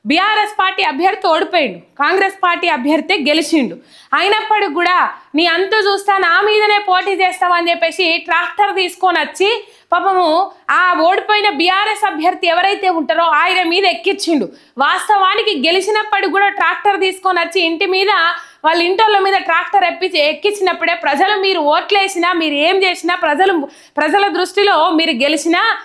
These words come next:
వాళ్ళ దృష్టిలో మీరు ఓడిపోయినట్టే. ఈ నీచమైన పని చేసిన తర్వాత మీరు ప్రజల దృష్టిలో కూడా ఓడిపోయినట్టే.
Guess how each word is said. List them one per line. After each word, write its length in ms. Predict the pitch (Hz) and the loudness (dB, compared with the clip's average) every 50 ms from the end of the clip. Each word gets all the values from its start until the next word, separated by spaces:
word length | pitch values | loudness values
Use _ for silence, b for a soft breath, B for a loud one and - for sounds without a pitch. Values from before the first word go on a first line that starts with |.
| B B B B B - | B B B B B -2
వాళ్ళ 260 | 262 285 349 403 403 | 0 2 2 2 0
దృష్టిలో 420 | 349 302 403 381 370 - 381 403 403 | 0 -2 -2 -4 -2 -2 0 0 0
మీరు 200 | 349 370 330 330 | 2 2 2 2
ఓడిపోయినట్టే. 880 | 320 339 370 - - 370 370 339 311 294 254 - 240 208 190 - _ _ - | 2 2 2 0 0 0 2 2 2 0 0 -2 -4 -4 -6 -8 _ _ -4
ఈ 260 | 262 339 370 392 415 | 0 0 2 2 2
నీచమైన 840 | 415 370 359 403 403 427 415 403 415 415 415 403 392 392 - - 262 - | 2 2 0 0 0 0 0 0 0 0 0 -2 -2 -6 -10 -18 -8 -4
పని 280 | - 320 349 381 381 359 | -2 -2 0 0 0 0
చేసిన 160 | 359 359 370 | -2 -2 -4
తర్వాత 640 | 370 359 339 330 320 320 320 320 453 392 330 330 339 349 B B B B - | -4 -2 -2 0 0 0 0 0 0 0 2 0 0 -2 B B B B -2
మీరు 160 | 311 359 403 | 0 0 0
ప్రజల 360 | - 320 339 320 294 370 392 | 0 0 0 0 2 2 2
దృష్టిలో 460 | 403 349 415 - 415 - 381 403 415 403 | 2 0 -2 -2 -2 0 2 2 2 4
కూడా 200 | 381 427 453 415 | 2 2 2 2
ఓడిపోయినట్టే. 840 | 359 359 370 392 392 381 370 349 302 269 226 190 - 185 160 - | 2 2 2 0 0 0 0 0 2 0 -2 -4 -6 -10 -12 -12